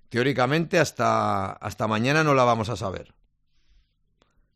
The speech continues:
Que es algo que me parece absurdo,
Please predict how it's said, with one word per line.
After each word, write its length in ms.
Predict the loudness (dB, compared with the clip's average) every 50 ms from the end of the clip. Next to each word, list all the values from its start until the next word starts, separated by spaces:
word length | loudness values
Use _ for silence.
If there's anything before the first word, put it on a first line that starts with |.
| _ _
Que 100 | -8 -6
es 120 | -6 -2 -2
algo 240 | 0 2 2 2 2
que 380 | 0 0 -2 -2 -4 -8 _ _ _ _ _ _ _ _ _ _ _ _ _ _ _ _ _ _ _ -20 -20 _
me 160 | -12 -10 -10
parece 720 | -8 -6 -6 -6 -6 -4 -4 -2 -2 -2 -2 -2 -4 -4 -6
absurdo, 600 | -8 -10 -10 -6 -2 0 0 0 -2 -4 -10 -14